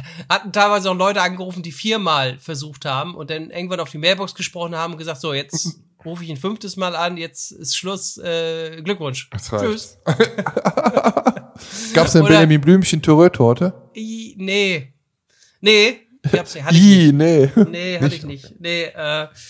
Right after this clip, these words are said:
Speaker 1: aber es haben tatsächlich auch Leute sogar gespendet über, über PayPal, äh, wo ich mich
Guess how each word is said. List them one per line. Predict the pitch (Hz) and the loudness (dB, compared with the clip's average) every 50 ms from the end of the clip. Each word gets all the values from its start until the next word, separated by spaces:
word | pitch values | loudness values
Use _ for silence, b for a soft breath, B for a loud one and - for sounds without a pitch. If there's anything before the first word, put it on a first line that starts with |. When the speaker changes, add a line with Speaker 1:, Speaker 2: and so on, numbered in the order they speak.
| B B B B B B B B B | B B B B B B B B B
Speaker 1:
aber | 180 185 196 208 | 0 2 2 2
es | 185 208 | 2 0
haben | 208 190 | -2 -2
tatsächlich | 180 208 208 190 190 202 202 196 190 | -2 -4 -4 -4 -4 -6 -6 -6 -4
auch | 180 180 185 | -4 -2 0
Leute | 190 202 220 226 208 202 | 2 2 2 0 -2 -6
sogar | 185 175 185 175 180 175 | -8 -8 -8 -8 -8 -8
gespendet | 170 165 - - 190 190 196 214 208 208 196 202 | -6 -8 -6 -4 -4 -4 -4 -4 -6 -8 -8 -8
über, | 185 190 180 175 170 165 | -8 -6 -4 -4 -6 -8
über | 165 160 160 160 151 151 | -8 -8 -6 -6 -6 -6
PayPal, | 143 - 165 185 185 185 - 143 156 151 160 170 170 185 220 247 240 _ _ _ _ _ _ _ _ _ | -6 -4 -4 -4 -4 -4 -6 -4 -2 0 2 2 2 2 0 -4 -8 _ _ _ _ _ _ _ _ _
äh, | - 170 170 165 | -4 -4 -4 -4
wo | 165 170 | -6 -10
ich | 165 | -12
mich | 165 | -10